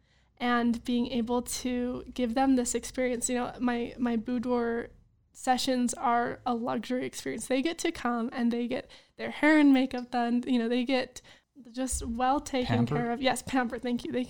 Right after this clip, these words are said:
Speaker 1: come, they get pampered. And, like, this is all about them and getting to celebrate their body and own their body. And that, being able to see that with each individual woman is just so fun. And then bringing them in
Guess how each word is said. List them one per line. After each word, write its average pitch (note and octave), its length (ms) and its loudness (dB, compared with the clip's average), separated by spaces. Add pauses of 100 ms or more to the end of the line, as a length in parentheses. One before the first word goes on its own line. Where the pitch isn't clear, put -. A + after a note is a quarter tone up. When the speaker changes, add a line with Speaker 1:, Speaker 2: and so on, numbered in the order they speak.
Speaker 1:
come, C#4+ 440 -4
they A#3 120 -4
get A#3+ 160 -8
pampered. B3+ 520 0 (640)
And, B3+ 560 4 (280)
like, B3 220 -2
this C#4 220 2
is C#4 220 0
all B3 240 8
about C4 280 2
them C4 240 2
and A#3+ 200 -2
getting B3 260 -2
to B3 140 -6
celebrate B3+ 600 0
their C#4 140 0
body B3 400 0
and A#3+ 180 -8
own A#3+ 200 0
their A#3 140 0
body. A#3+ 360 -2 (300)
And A#3+ 280 4
that, A#3+ 440 2 (260)
being B3 200 2
able C4+ 200 2
to B3 140 -2
see B3+ 360 -2
that A#3+ 260 0
with A#3 240 -4
each B3+ 380 -2
individual A#3 640 0
woman B3 380 -2
is A#3 460 -4 (180)
just B3+ 300 -4
so A#3+ 300 0
fun. A#3+ 440 -4 (500)
And B3+ 220 6
then B3+ 200 6
bringing C4 360 4
them C#4+ 240 2
in B3+ 300 -2